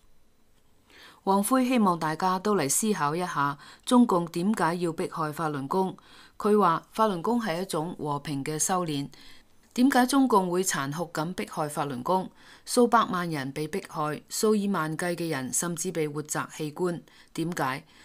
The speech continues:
所以我哋需要考慮呢個問題。呢個同中共嘅邪惡本質有關。邪惡嘅中共只想控制一切，包括人嘅思想。佢哋唔能夠容忍好似法輪功修煉者噉樣嘅獨立團體，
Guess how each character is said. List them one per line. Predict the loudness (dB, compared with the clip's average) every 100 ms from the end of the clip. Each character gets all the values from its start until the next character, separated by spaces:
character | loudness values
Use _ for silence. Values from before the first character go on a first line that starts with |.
| -12
所 | 0 2
以 | 4
我 | 2 0
哋 | 0
需 | 2 2
要 | 2 -2
考 | -2 -2
慮 | 0 0
呢 | -2
個 | -4
問 | -4 -4
題。 | -4 -6 -8 _ -20 -20 0
呢 | 6
個 | 6
同 | 4 -2
中 | 2 2 2
共 | 0 0
嘅 | -2 -2
邪 | -2 -2
惡 | -4
本 | -4 -4 -2
質 | -2 -2 -4
有 | -10 -6
關。 | -2 -2 -2 _ -20 -20 -12
邪 | -4 -2
惡 | 0 0
嘅 | 2
中 | 2 2 4
共 | 0 0
只 | -4 -6
想 | -2 -2
控 | -2 -4 -2
制 | -2
一 | -2
切， | -2 -2 -2 -2 -4
包 | -2 0
括 | -2
人 | -6 -6 -6
嘅 | -4
思 | -2 -2
想。 | -4 -4 -4 -8 -16 -20 -20 0
佢 | 4
哋 | 6
唔 | 4
能 | 0 -2
夠 | 0 2
容 | 2 0
忍 | -2 -2
好 | -2 0
似 | 0 0
法 | -2 -2
輪 | -2
功 | 0 0
修 | 2 2
煉 | 2 -2
者 | -4 -4
噉 | -4 -6
樣 | -6 -6
嘅 | -6 -8
獨 | -8 -6
立 | -6 -6
團 | -6 -8 -6
體， | -4 -4 -6